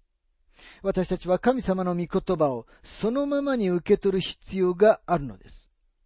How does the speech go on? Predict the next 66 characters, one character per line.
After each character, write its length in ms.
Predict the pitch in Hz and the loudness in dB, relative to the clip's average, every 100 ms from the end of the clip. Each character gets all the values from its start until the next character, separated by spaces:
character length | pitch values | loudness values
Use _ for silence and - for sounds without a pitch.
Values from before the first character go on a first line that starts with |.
| _ - - 190 | _ -20 -16 -8
御 80 | 185 | -4
言 260 | 185 190 | -2 2
葉 120 | 170 | 4
は、 320 | 156 165 247 - _ _ _ - | 6 6 4 -2 _ _ _ -2
あ 120 | 202 | 2
な 120 | 233 | 2
た 160 | - 185 | 2 0
の 160 | 180 | -2
何 320 | 180 247 302 247 | 0 0 0 2
が 140 | 190 | 2
間 180 | 170 160 | 2 0
違 40 | - 208 208 | 0 -2 -2
っ 40 | |
て 220 | - 180 | 0 2
い 60 | 170 | 2
る 100 | 165 | 2
か 220 | - 214 | 2 4
を 260 | 180 151 151 | 6 4 2
明 280 | - 262 | 0 0
ら 120 | 262 233 | 0 2
か 160 | 208 | 0
に 80 | 196 | -2
す 240 | - 196 | -6 -6
る 120 | 208 - | -6 -8
鏡 380 | - 139 165 147 | -10 -2 -2 -2
で 120 | - | -8
す。 240 | - - _ _ _ _ _ _ _ _ _ _ _ _ _ _ _ _ _ _ _ _ _ _ _ _ _ _ _ | -20 -20 _ _ _ _ _ _ _ _ _ _ _ _ _ _ _ _ _ _ _ _ _ _ _ _ _ _ _
医 80 | 196 | -6
者 160 | 185 214 | 2 2
に 80 | 202 | 2
行 100 | - | 0
っ 20 | |
て、 340 | 190 214 277 _ - - | 4 4 4 _ -20 -16
自 180 | 165 202 | -2 0
分 180 | 220 269 | 0 0
の 120 | 240 | 0
体 380 | - 220 208 202 | 4 4 4 2
に 160 | 190 156 | 0 2
癌 260 | 254 285 | 0 2
が 160 | 202 180 | 6 6
あ 60 | |
る 100 | 202 | 6
こ 160 | - 170 | 4 -2
と 220 | - 202 | 2 6
を 200 | 170 160 | 8 6
明 200 | - 240 | 6 2
ら 100 | 240 | 2
か 140 | 226 202 | 4 0
に 100 | 165 | 0
す 160 | 185 | -2
る 180 | 190 143 | 0 2
レ 140 | 170 | 2
ン 100 | 240 | 0
ト 180 | - 254 | -2 -4
ゲ 100 | 240 | -2
ン 140 | 226 208 | -2 -2
を 100 | 196 | -2
取 200 | 254 - | -6 -6
っ 20 | |
て 180 | - 170 | -4 0
も 120 | 165 | 2
ら 80 | 160 | 0
っ 60 | |
た 140 | - 147 | 0 -6
人 220 | - 135 | -6 -6
は、 280 | 131 117 | -4 -6